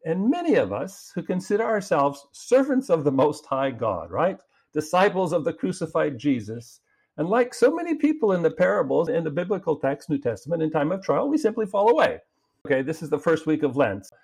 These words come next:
We can be extra humble, but wait until Holy Week in Gethsemane when we see the same pattern of Elijah repeating itself among the twelve. Now, what readers of Scripture, they need to catch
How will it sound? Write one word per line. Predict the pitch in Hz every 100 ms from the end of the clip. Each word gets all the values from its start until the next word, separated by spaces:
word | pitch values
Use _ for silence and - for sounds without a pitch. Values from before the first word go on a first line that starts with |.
| _
We | 143
can | 143 135
be | 139
extra | 147 - - 117
humble, | 131 104 101
but | 123 151 180
wait | 226
until | 214 196 170
Holy | 185 175 160
Week | 151
in | 143
Gethsemane | 143 135 156 131 143 185
when | 226 233
we | 233
see | - 214
the | 196
same | 202 190
pattern | 185 170 165 165 - _ _ -
of | 247
Elijah | 320 277 135 107 98 120 254 285 _ _ -
repeating | 170 - 226 233 208
itself | 196 - 147 139 -
among | 131 120 120
the | 139
twelve. | 143 120 90 - - _ _ _ _ -
Now, | 175 170 - - 147
what | 175 - -
readers | 190 311 349 269
of | 226
Scripture, | - - - - 117 107 202 - - -
they | 143 143
need | 190 277
to | 247
catch | 233 - 113 - -